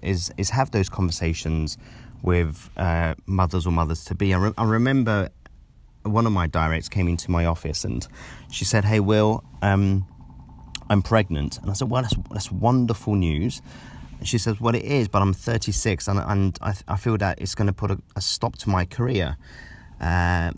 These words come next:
I really want to go and take this job opportunity in Hong Kong,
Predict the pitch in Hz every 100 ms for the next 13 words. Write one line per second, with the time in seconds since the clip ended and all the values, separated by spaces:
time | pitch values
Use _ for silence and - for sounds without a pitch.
0 | - 107 101 117 139 120 113 113 107 90
1 | 104 101 98 - 110 - 90 107 92 87
2 | - - 92 82 - 82 64 90 90 85
3 | 85 78 76